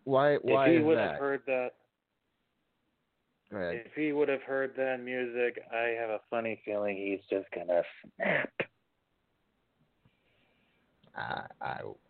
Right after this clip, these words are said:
Speaker 1: well, I don't know about that for sure, but Mark, I mean, how are you feeling? Have you been, have you been, have you been making your doctor's appointments like I've been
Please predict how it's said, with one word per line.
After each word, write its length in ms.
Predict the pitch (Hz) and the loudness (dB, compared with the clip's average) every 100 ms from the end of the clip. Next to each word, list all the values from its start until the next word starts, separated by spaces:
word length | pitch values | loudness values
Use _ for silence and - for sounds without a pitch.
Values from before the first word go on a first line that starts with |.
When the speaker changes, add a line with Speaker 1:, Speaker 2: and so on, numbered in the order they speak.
| _ | _
Speaker 1:
well, 380 | - 76 69 67 - | -2 -2 -2 -6 -4
I 120 | 71 | -2
don't 220 | 73 71 | 0 0
know 400 | 78 76 78 80 - - - | 2 4 4 4 0 -8 0
about 260 | 78 73 - | 2 2 0
that 260 | 85 113 110 - | 2 2 2 -2
for 120 | 110 - | -4 0
sure, 240 | 120 147 | 2 4
but 240 | 127 98 92 | 2 2 2
Mark, 420 | 98 113 139 - | 2 2 2 0
I 80 | 80 | -2
mean, 280 | 107 101 104 - - - - - - _ - _ _ _ _ - | 0 0 -2 -8 -20 -20 -20 -20 -20 _ -20 _ _ _ _ -6
how 200 | 117 127 | 2 4
are 100 | 127 | 4
you 180 | 131 131 | 2 2
feeling? 540 | 139 120 113 123 147 143 - | 2 4 4 0 -4 -8 -8
Have 140 | 104 | -6
you 180 | 107 104 - | -6 -8 -4
been, 220 | 113 92 | -4 -2
have 160 | 104 107 | -4 -4
you 140 | 113 | -2
been, 220 | 110 113 107 | 0 0 -2
have 200 | 110 107 | -4 -4
you 140 | 113 | -2
been 180 | 110 110 | 0 0
making 260 | 107 104 117 | -2 -4 -2
your 120 | 120 | 0
doctor's 440 | 120 120 - 95 | 2 2 0 -4
appointments 540 | 90 - 90 76 85 - | -4 -4 -4 -2 -6 -4
like 220 | 92 - | -4 -2
I've 180 | 90 82 - _ 65 | -2 -2 -10 _ -10
been 180 | 87 | -6